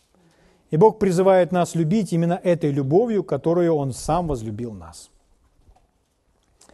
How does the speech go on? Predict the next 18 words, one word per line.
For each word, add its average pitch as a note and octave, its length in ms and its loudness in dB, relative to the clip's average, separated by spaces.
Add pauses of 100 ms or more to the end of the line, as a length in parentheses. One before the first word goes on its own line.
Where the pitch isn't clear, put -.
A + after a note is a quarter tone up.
(2250)
Я D#3+ 120 2
верю, G#3+ 200 4
вы G3+ 100 6
открыли. F3 520 -2 (380)
Первое F#3 280 4
послание E3+ 420 0
к - 40 -12
Коринфянам, F3 360 2
тринадцатая D#3 500 -2
глава. C3+ 240 0
Давайте D#3+ 260 0
будем D#3 200 -4
читать C#3 280 -4
вместе. A#2+ 400 -8 (1900)
Следите E3 460 -2
за D3 100 0
мной, C#3+ 180 -2
пожалуйста. A2 540 -10